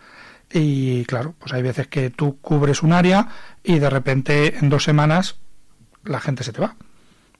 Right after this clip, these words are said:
Porque salga una población mayor, salga un puesto mejor,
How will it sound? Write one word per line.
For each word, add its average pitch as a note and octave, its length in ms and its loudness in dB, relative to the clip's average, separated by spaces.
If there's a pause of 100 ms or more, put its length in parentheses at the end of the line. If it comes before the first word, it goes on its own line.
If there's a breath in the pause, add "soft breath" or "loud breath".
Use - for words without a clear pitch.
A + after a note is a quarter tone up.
(140)
Porque B2+ 300 -4
salga B2 380 -2
una B2 220 2
población C3 380 0
mayor, F#3+ 380 2
salga C#3 260 -4
un C3+ 100 -2
puesto B2+ 280 -6
mejor, C3 400 -6